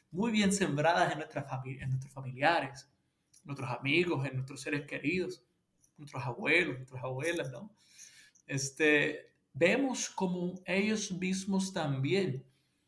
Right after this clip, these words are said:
eh, co-, en su diario vivir, reproducen de alguna forma u otra estas, este sistema de valores de que el quitar es algo re-,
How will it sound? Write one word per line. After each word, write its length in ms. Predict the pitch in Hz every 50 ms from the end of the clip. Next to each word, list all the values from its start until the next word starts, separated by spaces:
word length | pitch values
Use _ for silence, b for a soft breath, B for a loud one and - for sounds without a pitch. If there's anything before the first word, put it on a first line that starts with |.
| _ _ _ _ _ _ _ _ _ -
eh, 240 | 170 143 139 139
co-, 400 | 139 - 151 139 131 131 131 131 131
en 100 | 135 127
su 140 | - - 156
diario 400 | 143 139 131 131 147 180 190 185
vivir, 440 | 170 151 143 175 196 190 190 190 -
reproducen 680 | 143 151 156 - 139 135 131 139 170 196 - 220 226 226
de 60 | 180
alguna 340 | 160 156 165 185 196 202 -
forma 400 | - - 196 190 185 180 165 147
u 140 | 143 160 190
otra 320 | - - - 135 123 135
estas, 680 | 143 147 - - - 185 180 180 175 175 - - - _ _ _ _ _ _ _ _ _ _ _ _ _ _
este 240 | - 156 151 - 190
sistema 560 | - - - 131 - - 170 170 185 202 202
de 100 | 180 165
valores 840 | 143 131 123 123 131 151 170 175 175 170 170 - - - - _ _
de 180 | - 151 139 139
que 160 | - 151 147
el 160 | 139 139 135
quitar 460 | 135 - 139 127 131 147 170 196 202 185
es 160 | 156 139 -
algo 300 | 170 180 190 185 190 185
re-, 240 | 185 - 170 165